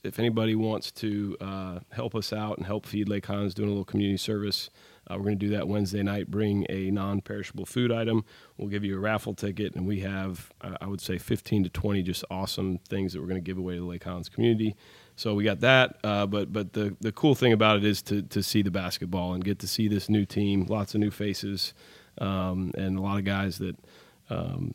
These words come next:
are gonna surprise some people this year. So it's always a fun, great event, and we hope to see everybody on Wednesday night.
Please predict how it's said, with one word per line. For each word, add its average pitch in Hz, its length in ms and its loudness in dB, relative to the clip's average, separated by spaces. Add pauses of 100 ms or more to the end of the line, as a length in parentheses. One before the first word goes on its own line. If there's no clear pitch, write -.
(100)
are 95 100 -4
gonna 104 140 0
surprise 101 440 -4
some 104 120 -2
people - 280 -6
this 95 200 -6
year. 101 200 -4
So 92 320 -8 (280)
it's - 120 -4
always 120 240 6
a 107 40 2
fun, 117 320 8
great 113 220 4
event, 110 460 4
and 98 480 0
we 90 80 -6
hope 104 160 -6
to - 80 -8
see 104 180 -2
everybody 104 340 -2
on 101 120 0
Wednesday 104 320 0
night. 107 260 -2